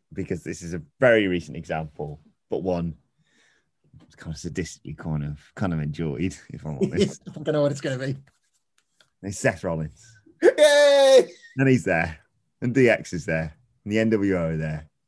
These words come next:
Speaker 1: and you think, "Wow, you know, being associated with those acts,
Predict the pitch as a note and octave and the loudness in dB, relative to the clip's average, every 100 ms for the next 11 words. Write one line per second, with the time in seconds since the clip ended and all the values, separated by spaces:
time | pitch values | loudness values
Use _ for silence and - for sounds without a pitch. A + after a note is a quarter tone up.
0 | _ _ F2 F2 E2 E2+ D#2+ - _ _ | _ _ -10 -8 -6 -6 -8 -10 _ _
1 | _ F2 F2 D#2 D2+ _ _ _ _ _ | _ -6 -2 -2 -6 _ _ _ _ _
2 | _ _ _ _ _ E2 D#2 D2+ _ _ | _ _ _ _ _ -8 -6 -10 _ _
3 | _ _ _ _ - G2 F#2+ A#2 G#2 - | _ _ _ _ -6 -4 -2 0 0 0
4 | F#2 F#2 F#2+ E2+ D#2 D2+ - - | 0 2 2 0 -4 -8 -12 -20